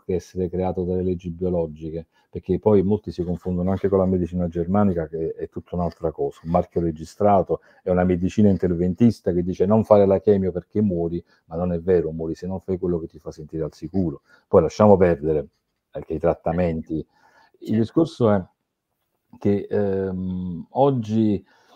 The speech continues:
Speaker 1: mhmm, dopo tutto questo delirio, ho pensato di fare cose molto più semplici, ehm, u-, utilizzando questa intelligenza artificiale, ehm, fare dei, dei gruppi online, mhmm, a un prezzo molto così popolare,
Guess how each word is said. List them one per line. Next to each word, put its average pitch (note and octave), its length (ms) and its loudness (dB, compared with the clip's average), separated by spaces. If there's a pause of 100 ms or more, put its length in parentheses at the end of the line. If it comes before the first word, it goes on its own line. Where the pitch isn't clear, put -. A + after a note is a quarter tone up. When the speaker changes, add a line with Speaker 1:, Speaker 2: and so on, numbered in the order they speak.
(280)
Speaker 1:
mhmm, G#2 260 -4
dopo C3 240 4
tutto C#3 260 2
questo A#2 320 0
delirio, A2+ 640 4
ho G2+ 180 -4
pensato G#2+ 480 0
di G2+ 120 0
fare G2+ 280 2
cose A#2 260 -2
molto G#2+ 300 -2
più - 160 -12
semplici, E2+ 1000 -4 (260)
ehm, F#2 460 -4
u-, A#2+ 220 -2
utilizzando A2+ 640 2
questa G#2+ 240 0
intelligenza G2 500 -2
artificiale, G#2 880 -4 (280)
ehm, F#2+ 340 -6
fare G2+ 340 0
dei, G2+ 220 -2
dei G2+ 280 -4
gruppi C3 360 -2
online, F2+ 840 0
mhmm, F#2 560 -8
a - 140 -14
un F2+ 100 -6
prezzo G2 380 -6
molto F2 320 -14
così - 280 -14
popolare, D#2+ 760 -8